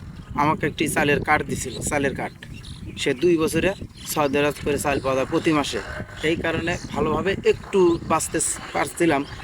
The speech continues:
এখন সরকার চলে গেল, সে যাক করতে পারি না। এখন সেই চাল এই সরকার আসছে, এখন দিবে কি না, এই নিয়ে বড় চিন্তাতে আছি।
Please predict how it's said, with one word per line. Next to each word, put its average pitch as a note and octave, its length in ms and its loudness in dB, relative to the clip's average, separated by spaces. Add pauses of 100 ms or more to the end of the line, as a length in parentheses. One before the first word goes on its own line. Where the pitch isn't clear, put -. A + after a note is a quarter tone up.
(160)
এখন D#3+ 280 2
সরকার D#3 480 2
চলে D3+ 320 2
গেল, D3+ 160 2 (420)
সে - 220 0
যাক D3 240 2
করতে D#3+ 240 2
পারি D#3 200 2
না। D3 120 2 (300)
এখন D3+ 200 2
সেই D#3+ 260 2
চাল F#3+ 340 6 (840)
এই F#3 140 6
সরকার E3+ 400 4
আসছে, D#3+ 340 2
এখন D#3 260 2
দিবে D#3 340 4
কি D#3+ 180 2
না, D3 160 6 (380)
এই D3+ 140 2
নিয়ে D#3 180 2 (100)
বড় D3 180 4 (100)
চিন্তাতে D3 480 0
আছি। E3+ 200 2